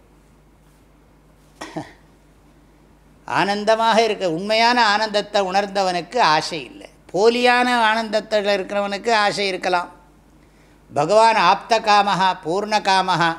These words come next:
காம கோட்டி, அப்பேற்பட்டவருக்கு எங்க ஆசை இருக்கும்? ஆக கிருதாக ஆசிஷா,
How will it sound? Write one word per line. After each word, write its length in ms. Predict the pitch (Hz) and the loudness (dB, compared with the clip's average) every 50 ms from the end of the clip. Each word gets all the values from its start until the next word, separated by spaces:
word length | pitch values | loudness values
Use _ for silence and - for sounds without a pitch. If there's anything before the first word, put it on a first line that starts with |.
| - - - - _ _ _ _ _ _ _ _ _ | -8 -18 -20 -20 _ _ _ _ _ _ _ _ _
காம 300 | - 135 151 175 185 180 | -4 -2 0 0 0 -2
கோட்டி, 640 | 165 - 156 170 202 208 170 214 202 180 170 - - - _ _ _ _ _ _ _ _ _ _ _ _ _ _ _ _ _ _ _ _ _ _ _ _ _ - | -2 0 0 2 2 0 0 -4 -6 -8 -8 -14 -20 -20 _ _ _ _ _ _ _ _ _ _ _ _ _ _ _ _ _ _ _ _ _ _ _ _ _ -2
அப்பேற்பட்டவருக்கு 880 | 147 165 - - 233 233 226 220 220 214 202 - 220 202 202 202 196 - | -2 -2 0 2 2 2 2 2 -2 -8 -6 -4 -2 -2 0 -2 -2 -4
எங்க 300 | 190 185 180 190 202 190 | -6 -6 -6 -2 0 0
ஆசை 320 | 170 170 175 165 - 180 | 2 2 0 -2 -4 -4
இருக்கும்? 480 | 165 160 156 147 - 156 143 131 139 - - _ | -4 -4 -6 -6 -8 -8 -8 -8 -10 -18 -16 _
ஆக 680 | - 139 151 160 151 180 233 220 170 139 143 165 185 185 - - - _ _ _ _ _ _ _ - - | -2 2 2 2 4 4 4 4 4 2 0 0 -2 -6 -8 -14 -20 _ _ _ _ _ _ _ -20 -8
கிருதாக 840 | 113 - 160 170 165 - 214 214 214 208 202 185 160 175 185 202 214 226 226 - - | -4 -2 -2 0 0 2 2 4 4 4 2 2 2 2 4 4 4 2 0 0 0
ஆசிஷா, 840 | 135 143 160 180 170 - 190 175 - - 160 123 - 131 131 120 | 2 2 2 2 0 -2 -6 -8 -8 -8 -8 -6 -4 -4 -4 -4